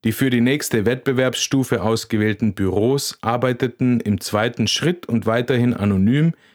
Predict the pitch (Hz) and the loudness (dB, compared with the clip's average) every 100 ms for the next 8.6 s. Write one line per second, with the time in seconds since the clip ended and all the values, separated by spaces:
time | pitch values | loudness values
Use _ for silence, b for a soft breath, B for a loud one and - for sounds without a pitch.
0 | b - 131 127 104 95 107 117 147 110 | b -2 0 2 0 0 0 0 0 0
1 | 95 92 127 - 98 - - - - _ | 0 0 -4 -2 -4 -4 -10 -12 -16 _
2 | _ _ _ _ _ _ _ _ _ _ | _ _ _ _ _ _ _ _ _ _
3 | 120 - 160 202 - 180 131 143 143 - | -2 0 0 0 0 0 0 0 -2 -4
4 | - 117 117 110 101 95 - 107 117 - | -4 0 0 0 0 -2 -2 0 0 0
5 | 120 - - 110 127 - 120 - 107 101 | -4 -4 -4 -2 -2 -2 -4 -2 -2 0
6 | 127 131 127 98 101 107 151 - - 110 | 0 2 0 2 2 2 0 -4 -4 -4
7 | - - 117 113 95 - 151 - 104 98 | -2 -2 -2 0 -4 -2 -2 0 -2 -2
8 | 95 - 98 87 - - | -4 -4 -4 -4 -10 -20